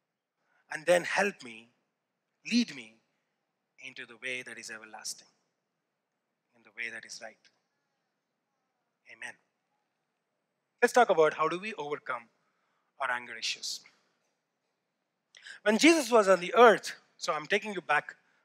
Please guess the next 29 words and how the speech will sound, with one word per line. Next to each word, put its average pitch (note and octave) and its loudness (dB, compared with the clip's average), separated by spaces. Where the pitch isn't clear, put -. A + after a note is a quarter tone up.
from C#3+ -16
James, D3 -6
back D#3 -2
to D3+ -12
Jesus, C3+ -6
um, C#3 -2
to A3+ -2
Matthew C4+ 4
chapter F3 6
sixteen. E3+ -6
In A3+ 4
Matthew D4+ 10
chapter A3+ 6
sixteen, A3+ 0
a G3 -2
conversation D4 4
is G3 -6
taking G3+ -4
place F#3 -4
between D#3+ -14
Jesus E3 -6
and D#3 -2
his D#3+ -6
disciples. - -4
It F#3 -6
was G3+ 10
an G3 4
event B3+ 8
where A3 10